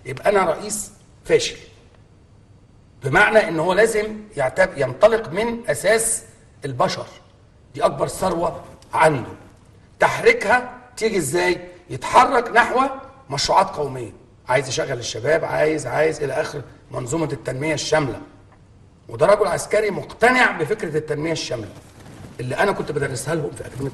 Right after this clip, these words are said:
مصر العسكرية، اللي هي القوة الشاملة. إن مفيش قوة اسمها عسكرية، في قوة شاملة فيها البعد الاقتصادي وفيها البعد العسكري، فيها البعد ال-، ال-، الجغرافيا السياسية نفسها، فيها البعد الاجتماعي، فيها البعد السياسي.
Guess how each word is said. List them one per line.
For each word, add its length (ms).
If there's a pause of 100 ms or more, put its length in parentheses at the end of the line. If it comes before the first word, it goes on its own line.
مصر 120
العسكرية، 320 (1000)
اللي 160
هي 220
القوة 360
الشاملة. 460 (480)
إن 40
مفيش 440
قوة 300
اسمها 220
عسكرية، 580 (500)
في 120
قوة 340
شاملة 400 (560)
فيها 220
البعد 300
الاقتصادي 600
وفيها 220
البعد 240
العسكري، 500
فيها 140
البعد 300
ال-، 80 (340)
ال-، 220
الجغرافيا 560
السياسية 540
نفسها، 680 (500)
فيها 240
البعد 280
الاجتماعي، 600
فيها 120
البعد 240
السياسي. 520